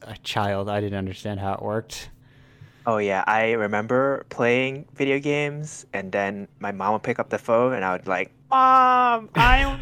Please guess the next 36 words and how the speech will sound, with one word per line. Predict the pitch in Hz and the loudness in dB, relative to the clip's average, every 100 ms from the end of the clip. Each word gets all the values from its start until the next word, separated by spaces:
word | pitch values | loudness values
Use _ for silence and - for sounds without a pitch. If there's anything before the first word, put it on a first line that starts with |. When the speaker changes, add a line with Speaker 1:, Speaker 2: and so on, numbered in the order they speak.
| - | -12
Speaker 1:
<laughs> | - | -4
Speaker 2:
playing | 262 277 277 | 0 0 -2
a | |
video | 269 277 294 294 302 | -4 -2 0 0 -2
game," | 302 269 262 254 247 226 - - | -4 -2 0 2 0 -2 -8 -4
and | 113 110 113 | -2 -2 -6
she's | - 110 - | -10 -10 -2
like, | 110 101 104 - | 0 0 -2 -10
"No, | 117 156 185 127 92 - - - - _ - - - _ | 0 4 6 6 2 -10 -20 -20 -20 _ -20 -20 -20 _
you | 120 143 | -10 -2
get | 147 - | -2 -2
to, | 127 107 | -8 -6
you | 143 | -2
have | 160 123 - | 0 0 0
to | - | -4
wait," | 98 95 90 - - | -4 -4 -6 -10 -16
and | 69 - - - - | -16 -16 -20 -20 -20
<laughs> | - - | -20 -20
so. | - - - - - _ | -20 -20 -20 -20 -20 _
Speaker 1:
Yeah, | - - 127 101 98 - - - - | -14 -4 0 0 -4 -16 -20 -20 -16
maybe. | 131 175 123 92 98 - - | -10 -8 -6 -8 -10 -16 -8
Yes, | 123 123 - - | 0 0 -2 -8
I | 113 | -8
think, | 101 147 143 - - _ - _ _ _ - | -2 2 2 0 -20 _ -20 _ _ _ -6
I | 110 | -2
don't | 113 113 | 0 -2
remember, | 104 104 101 90 87 - _ _ _ - | -2 -2 -4 -6 -8 -12 _ _ _ -6
but | 104 | -4
I, | 90 113 - | -4 -8 -8
like, | 110 107 107 | -4 -2 -2
that, | 110 110 - - | 0 -2 -4 -8
that | 127 107 | -4 -4
feels | - 120 | -2 -2
like | 110 110 | -2 -6
a | |
strong | - - 120 110 107 107 107 | -8 -2 2 2 0 -2 -8